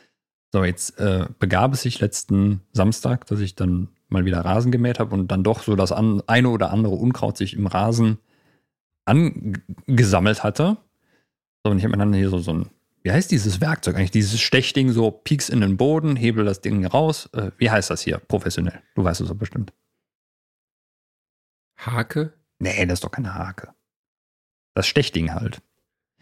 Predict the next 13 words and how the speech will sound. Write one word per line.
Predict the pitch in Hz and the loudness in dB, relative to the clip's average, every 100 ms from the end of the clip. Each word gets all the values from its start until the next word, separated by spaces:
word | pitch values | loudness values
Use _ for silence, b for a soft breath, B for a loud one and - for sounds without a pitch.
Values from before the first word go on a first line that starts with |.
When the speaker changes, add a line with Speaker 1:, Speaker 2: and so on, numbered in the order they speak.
| B | B
Speaker 1:
Nenn-, | 107 135 - | 2 2 4
nennen | 120 143 | 2 4
wir | 127 | 2
es | 117 | 0
den | 107 | 0
Unkrautstecher. | 110 107 82 85 - 87 - - B B B B B | 0 0 -2 -2 -4 -4 -8 -12 B B B B B
So, | 95 76 B B B | -4 -4 B B B
ich | - | 2
wurde | 123 143 135 | 4 4 2
zum | 117 | 0
Unkrautstecher | 113 117 - 156 - 170 - 220 - _ B B B B | 2 2 2 -2 -2 -2 0 -2 -2 _ B B B B
und, | - 113 107 | 0 2 2
äh, | 104 107 | 2 0